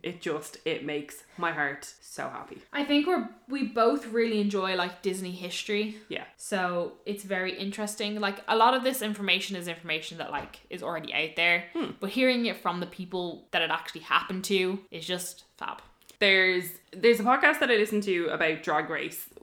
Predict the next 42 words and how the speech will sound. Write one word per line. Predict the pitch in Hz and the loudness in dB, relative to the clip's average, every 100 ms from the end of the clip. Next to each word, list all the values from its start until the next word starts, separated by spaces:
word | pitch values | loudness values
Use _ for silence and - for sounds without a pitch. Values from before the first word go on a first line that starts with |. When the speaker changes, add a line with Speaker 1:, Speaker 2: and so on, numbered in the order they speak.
| _ - 180 | _ -6 2
Speaker 1:
and | 180 170 175 185 | 2 2 -2 0
they | 185 | 2
do | 208 233 | 2 2
a | |
thing | 233 208 196 | 4 2 4
each | 180 180 | 0 -2
episode | 170 185 180 165 | -2 -2 -2 0
where | 165 | -2
they | |
have | 170 165 | 0 -2
a | 165 | -2
Best | 170 170 - | -2 -4 -6
Supporting | 165 170 156 | -2 -2 0
Actress. | 151 - 196 196 202 - - - - - | -4 -4 -2 -2 -4 -14 -20 -20 -20 0
So | 196 190 | 2 2
it's | 196 | 2
somebody | 233 233 233 208 | 2 4 2 0
that | 196 196 | 0 2
doesn't | 214 220 214 | 4 4 2
necessarily | 202 208 202 202 190 180 180 | 0 -2 -2 2 2 2 -2
win | 165 180 175 170 170 165 - | -2 0 0 -2 -4 -8 -2
that | 180 - | 0 0
week's | 175 175 - | -2 -4 0
challenge | 190 170 175 180 170 - | 2 4 0 -2 -4 -2
or | 175 170 | 2 2
the | 165 165 | 0 -4
episode | 170 180 170 170 | -4 -4 -2 0
or | 170 | 0
anything | 165 170 175 | -2 -4 -6
like | 143 | 0
that, | 147 - | -2 -2
but | 175 | -8
it's | 175 | -4
somebody | 190 185 185 | -2 0 0
that | 165 160 | 0 -2
has | 165 165 170 | 0 -2 -2
a | |
really | 165 165 165 | -4 -4 -2
great, | 165 156 160 170 | -2 -2 -4 -6
like, | 139 143 | -6 -6
story | - 175 165 170 180 | -10 -6 -2 -2 0
arc | 196 226 233 | 0 0 -4